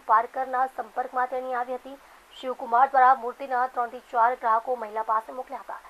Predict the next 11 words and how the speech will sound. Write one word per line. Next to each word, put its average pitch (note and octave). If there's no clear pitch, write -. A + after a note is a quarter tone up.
જેથી B3
મહિલા B3
મૂર્તિકારના A#3+
પતિ C4
અને A#3+
મહિલા A#3
જોડે B3+
મિત્રતા A3+
થઈ C4
હતી. -
વર્ષ C4